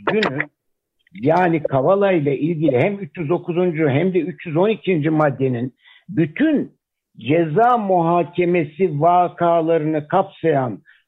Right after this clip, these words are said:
dosyasında savcılık üç yüz dokuzuncu maddeyle ilgili, yani Kavala'nın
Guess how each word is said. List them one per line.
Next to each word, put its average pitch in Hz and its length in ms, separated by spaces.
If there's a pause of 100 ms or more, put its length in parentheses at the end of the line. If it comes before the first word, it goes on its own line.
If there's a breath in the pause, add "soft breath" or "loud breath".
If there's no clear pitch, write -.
(120)
dosyasında 165 1000 (680)
savcılık 185 720 (560)
üç 226 280
yüz 180 180
dokuzuncu 175 580
maddeyle 143 560
ilgili, 135 360
yani 180 420
Kavala'nın 147 760